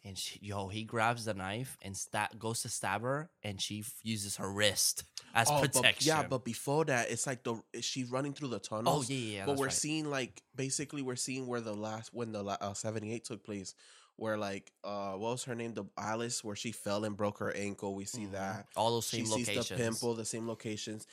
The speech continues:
Speaker 2: She runs to where the bathrooms were in the n-, seventy-eight. And she
Speaker 1: Mm-hmm.
Speaker 2: tries to climb out, and that's when Solomon grabs her. And, yeah, he cuts her hand and breaks it off because what the myth made you think was that she cut her own hand off
Speaker 1: Mm-hmm.
Speaker 2: to
Speaker 1: To, like,
Speaker 2: put, leave the
Speaker 1: escape.
Speaker 2: curse on the town. Mm-hmm.
Speaker 1: Oh, yeah, yeah, that's right.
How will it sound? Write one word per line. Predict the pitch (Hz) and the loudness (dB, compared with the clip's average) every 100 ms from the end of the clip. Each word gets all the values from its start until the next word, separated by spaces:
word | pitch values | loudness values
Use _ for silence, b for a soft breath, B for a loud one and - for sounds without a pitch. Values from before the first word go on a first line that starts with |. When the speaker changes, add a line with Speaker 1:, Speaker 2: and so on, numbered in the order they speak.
| B B | B B
Speaker 2:
She | - 135 | -2 -2
runs | 123 127 - | 0 -2 0
to | 147 | 0
where | 135 | 2
the | 123 117 | 2 -2
bathrooms | 107 110 117 - 123 110 110 | 0 0 0 0 -4 -2 -2
were | 104 101 101 | 0 2 2
in | 101 | 0
the | 98 | -4
n-, | 98 - | -6 -2
seventy-eight. | 104 98 101 104 | -2 -2 -4 -4
And | 107 | -4
she | - | -4
Speaker 1:
Mm-hmm. | 120 | -4
Speaker 2:
tries | 110 120 131 135 | 0 2 2 0
to | 135 | -6
climb | - 113 104 | -4 -2 -2
out, | 98 | -2
and | 101 | -4
that's | 107 - | -6 -8
when | 95 | -10
Solomon | - 107 110 104 | -6 -2 -2 -4
grabs | 92 95 90 - | -2 0 0 -2
her. | 92 90 - B B B B B | -6 -10 -14 B B B B B
And, | 104 107 107 101 | -6 -4 -4 -2
yeah, | 107 | -4
he | 98 123 | -2 -6
cuts | 123 120 123 | -4 -4 -2
her | 156 127 | -2 -2
hand | 110 104 117 120 | -2 0 0 0
and | 104 104 - _ _ | -4 -6 -10 _ _
breaks | 113 120 127 | -4 -2 -2
it | 113 | 2
off | 160 143 - B B B | 2 2 -6 B B B
because | 131 151 127 | -6 -4 -4
what | 110 117 | -6 -8
the | 120 | -6
myth | 117 147 - | 0 -2 0
made | 139 113 | -2 -2
you | 117 | -4
think | - 113 | -2 -4
was | 113 104 | -2 -4
that | 101 | -2
she | - | -2
cut | 135 143 131 | -4 -2 -2
her | 127 | 0
own | 113 175 - | 0 -2 0
hand | 120 110 | -2 0
off | 101 104 - | -2 -4 -6
Speaker 1:
Mm-hmm. | 127 120 | -6 -4
Speaker 2:
to | 98 127 | -4 0
Speaker 1:
To, | 120 | 0
like, | 104 98 | 0 0
Speaker 2:
put, | |
leave | 127 147 | 2 4
the | 107 | 2
Speaker 1:
escape. | 117 | 2
Speaker 2:
curse | 143 135 | 0 0
on | 123 110 | -2 -4
the | 98 | -6
town. | - 131 139 107 101 | -4 -2 0 0 -4
Mm-hmm. | 110 110 | -10 -4
Speaker 1:
Oh, | 117 120 110 | 0 2 2
yeah, | 98 104 | 0 -2
yeah, | 95 | -2
that's | 90 - | -4 -6
right. | - | -8